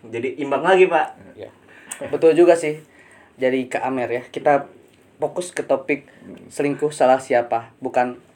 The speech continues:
Speaker 2: ngamer salah siapa.
Speaker 1: Oh,
Speaker 2: Oke.
Speaker 1: maaf, Pak, kalau
Speaker 2: Oh, iya.
Speaker 1: keceplosan.
Speaker 2: <laughs> Nggak apa-apa, nggak apa-apa. Ini podcast santai kok.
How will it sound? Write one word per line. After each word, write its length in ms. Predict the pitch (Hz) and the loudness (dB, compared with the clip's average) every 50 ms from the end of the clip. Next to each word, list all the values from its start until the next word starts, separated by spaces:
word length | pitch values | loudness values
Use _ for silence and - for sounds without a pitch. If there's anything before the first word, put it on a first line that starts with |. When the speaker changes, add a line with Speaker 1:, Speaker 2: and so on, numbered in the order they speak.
| _ _ _ _ | _ _ _ _
Speaker 2:
ngamer 460 | - 127 127 127 135 151 143 135 - | -6 -4 -4 -2 0 0 -2 -2 -6
salah 240 | - - 135 127 127 | -8 -4 -2 -2 -2
siapa. 320 | 127 - 120 107 - 107 107 | -2 -4 -6 -6 -6 -8 -12
Speaker 1:
Oh, 140 | 120 120 120 | -8 -8 -6
Speaker 2:
Oke. 220 | 117 127 117 - - | -6 -6 -8 -10 -12
Speaker 1:
maaf, 200 | - 120 117 117 | -8 -6 -6 -6
Pak, 160 | - 117 113 - | -6 -8 -10 -8
kalau 160 | 110 107 110 | -8 -6 -4
Speaker 2:
Oh, 60 | 113 | -4
iya. 160 | 107 98 101 - | -4 -4 -6 -10
Speaker 1:
keceplosan. 640 | - - - 107 - - 107 104 - - 113 - - _ - - - - - - - - - | -14 -12 -12 -12 -12 -12 -12 -12 -10 -12 -14 -14 -16 _ -20 -20 -20 -20 -12 -4 -2 2 4
Speaker 2:
<laughs> 520 | 226 - - 208 170 - - - - - | 4 2 2 -2 -8 -8 -10 -18 -10 -2
Nggak 120 | - 160 175 | 2 2 4
apa-apa, 340 | 143 151 143 139 139 135 156 151 - - - - | 6 4 4 4 4 2 2 0 -4 -20 -14 -8
nggak 100 | 123 120 | -6 -2
apa-apa. 260 | - 120 117 - - 120 | -2 -2 -2 -2 -2 -4
Ini 180 | 131 160 196 - | -2 0 0 2
podcast 400 | - 170 - - 160 156 - 120 | 2 2 2 2 -2 -4 -4 -4
santai 280 | 101 95 - 98 98 | -8 -6 -8 -10 -10
kok. 200 | - - 107 - | -10 -14 -16 -18